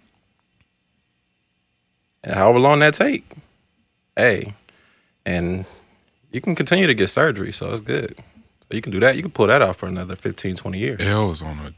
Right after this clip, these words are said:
Speaker 2: thousand today.
Speaker 1: I'm just thinking. I'm just, I'm just saying. It's way too much attention on, on shit that people ain't got nothing to deal with. 'Cause, like, regular people ain't able to just go out and get surgery like that.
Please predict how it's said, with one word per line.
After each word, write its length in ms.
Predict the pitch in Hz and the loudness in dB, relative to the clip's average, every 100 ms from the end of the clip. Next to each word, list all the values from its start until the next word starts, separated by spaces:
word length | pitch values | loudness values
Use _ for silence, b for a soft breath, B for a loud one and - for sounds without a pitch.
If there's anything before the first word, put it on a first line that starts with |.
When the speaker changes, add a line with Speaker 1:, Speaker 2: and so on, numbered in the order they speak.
| _ | _
Speaker 2:
thousand 500 | 101 98 90 85 87 | -6 -4 -6 -8 -10
today. 340 | - 98 - - | -12 -12 -10 -10
Speaker 1:
I'm 160 | 87 87 | -10 -8
just 200 | 80 - | -8 -8
thinking. 440 | 87 - 90 90 95 | -10 -12 -12 -12 -10
I'm 120 | 90 | -10
just, 260 | 87 - - | -8 -8 -6
I'm 160 | 90 | -8
just 180 | 92 87 | -6 -4
saying. 320 | 101 92 92 90 B B B _ 92 | -4 -4 -6 -10 B B B _ -10
It's 120 | 92 | 0
way 180 | 92 101 | 2 4
too 140 | - | 2
much 180 | 107 101 | 0 0
attention 440 | 98 127 120 113 | 0 0 0 0
on, 180 | 101 98 - | 0 -2 -2
on 160 | 92 95 | -4 -2
shit 240 | - 98 | -4 -2
that 160 | 98 95 | -2 -2
people 300 | 110 - 98 | -6 -4 -2
ain't 80 | |
got 120 | 95 92 | -2 -2
nothing 200 | 98 98 | 0 -2
to 80 | 98 | 0
deal 260 | 120 135 | 4 4
with. 220 | 107 110 - B B B | 2 -2 -6 B B B
'Cause, 220 | - 101 101 | -2 2 6
like, 200 | 98 90 | 6 8
regular 300 | 120 131 123 | 6 6 6
people 480 | - 175 151 139 - | 2 -2 0 0 0
ain't 200 | 110 117 | 0 2
able 280 | 123 131 123 | 2 2 0
to 180 | - 110 | 0 -2
just 220 | 110 104 | -4 0
go 140 | 113 | 4
out 120 | 113 | 4
and 100 | 107 | 2
get 120 | 107 101 | 0 0
surgery 340 | 76 73 104 | 0 0 -2
like 240 | - - | -6 -8
that. 180 | - - | -12 -14